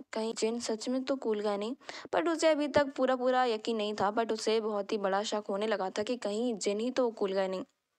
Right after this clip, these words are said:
इसके बाद वो घर पर जाकर काफ़ी ज़ोर-ज़ोर से रोने लगती है और कहती है कि प्लीज कोई तो मुझे बताओ कि जिन वो कूल गाय नहीं है।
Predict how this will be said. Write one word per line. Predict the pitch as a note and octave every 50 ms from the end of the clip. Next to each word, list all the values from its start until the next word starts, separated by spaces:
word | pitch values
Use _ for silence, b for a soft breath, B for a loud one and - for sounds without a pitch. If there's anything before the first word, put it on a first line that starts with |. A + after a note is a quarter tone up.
| _ _ B B B -
इसके | C#4+ - - F4
बाद | E4+ E4+ E4 E4
वो | E4 D4+
घर | - D4 C4
पर | B3+ D4 C#4
जाकर | C4 C4 C4 B3+ C4+ B3+ B3+ C4
काफ़ी | B3+ B3+ A#3 A#3+ A#3+ B3 A#3
ज़ोर-ज़ोर | G#3 A3 G#3+ G#3 A3 G#3+ A3
से | - A#3
रोने | G3+ G3+ G3+ G#3+
लगती | A#3 A#3+ A3+ A#3 - A#3+
है | A#3+
और | A#3+ A#3
कहती | A3+ A3 G3+ G3+ G#3+ B3+ B3
है | A3+ A3+
कि | A3 B3
प्लीज | A#3 A3 - G#3+ A3 A3+ G#3+
कोई | - - G#3 G#3
तो | G#3 B3
मुझे | A#3 A3+ G#3+ A#3+
बताओ | G3+ G3+ F#3+ F#3 F#3 G3 A3
कि | B3 C4 A#3+
जिन | G3 G#3 G#3 G#3+
वो | A3+ A#3+ B3+
कूल | B3 - A3+ A3+ G#3+ G#3+
गाय | A3 G#3+ G#3
नहीं | G#3 G#3 G3+ G3
है। | F#3